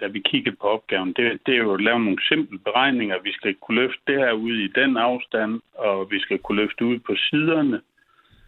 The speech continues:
Og vi skal have, have balance i, i, i den kasse, vi skal løfte af og på, på lastbilen.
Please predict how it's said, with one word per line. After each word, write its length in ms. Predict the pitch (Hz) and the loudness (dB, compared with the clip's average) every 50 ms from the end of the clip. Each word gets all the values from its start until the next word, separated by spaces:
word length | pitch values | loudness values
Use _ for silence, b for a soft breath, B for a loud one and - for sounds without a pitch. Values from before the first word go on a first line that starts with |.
| - _ _ _ _ _ _ _ _ _ - | -20 _ _ _ _ _ _ _ _ _ -10
Og 200 | - - 131 123 | -4 -4 -2 2
vi 100 | 139 139 131 | 2 0 0
skal 220 | - - 143 120 | 2 0 0 0
have, 400 | 113 120 120 113 107 107 107 113 - _ _ - | 2 2 2 2 2 2 0 -2 -4 _ _ -18
have 280 | - - 117 113 107 107 _ | -12 -6 -4 -4 -4 -4 _
balance 500 | - 113 110 117 131 151 156 - - 131 | -2 0 2 2 2 0 -2 -2 -2 -2
i, 380 | 113 107 104 101 98 101 120 - - | -2 -2 -2 -6 -8 -10 -10 -12 -14
i, 340 | 131 110 107 98 98 95 95 92 98 - - | -16 -14 -8 -4 -2 -2 0 0 -2 -4 -8
i 360 | - - 110 104 98 95 95 101 123 - - - | -10 -12 -10 -6 -4 -4 -4 -4 -6 -8 -2 0
den 200 | 120 120 110 107 | 0 0 0 0
kasse, 340 | - - 131 131 - - - | 0 0 0 0 -2 -4 -6
vi 80 | 113 95 | -4 -4
skal 200 | - - - 98 | -2 0 0 0
løfte 260 | 104 98 - - 120 | 0 0 0 0 0
af 180 | 120 127 117 95 | 2 2 2 0
og 80 | 87 | 0
på, 240 | - 127 120 117 113 - - | -2 -2 -2 -2 -4 -6 -4
på 40 | 98 | -2
lastbilen. 580 | 101 107 117 - - - 107 98 95 87 - | 0 0 0 0 -4 -6 -4 -2 -2 -2 -4